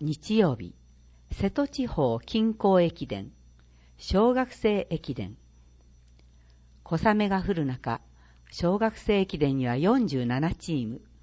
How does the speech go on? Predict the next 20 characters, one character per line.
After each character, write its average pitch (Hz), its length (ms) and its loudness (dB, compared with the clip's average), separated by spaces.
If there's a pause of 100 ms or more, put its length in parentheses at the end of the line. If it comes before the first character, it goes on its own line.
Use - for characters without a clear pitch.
(560)
瀬 208 160 2
戸 294 160 2
地 285 180 -2
方 139 280 0
近 254 300 0
郊 233 240 4
駅 214 220 0
伝 139 180 0
に 123 100 -2
は 117 220 -4 (340)
二 175 120 -2
百 233 280 -2
六 202 220 0
チ - 220 -4
ー 254 100 2
ム 156 100 0
が 120 140 -2
参 139 260 -4
加 - 140 -8
し、 - 320 -10